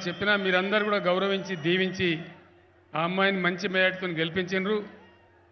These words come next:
దాని ఫలితమే ఇంద్రభవనం లాంటి కలెక్టరేటు, ఎస్పీ ఆఫీస్ ఇలా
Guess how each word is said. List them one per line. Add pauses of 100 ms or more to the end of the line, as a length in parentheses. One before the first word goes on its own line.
(160)
దాని
ఫలితమే (520)
ఇంద్రభవనం
లాంటి
కలెక్టరేటు,
ఎస్పీ
ఆఫీస్
ఇలా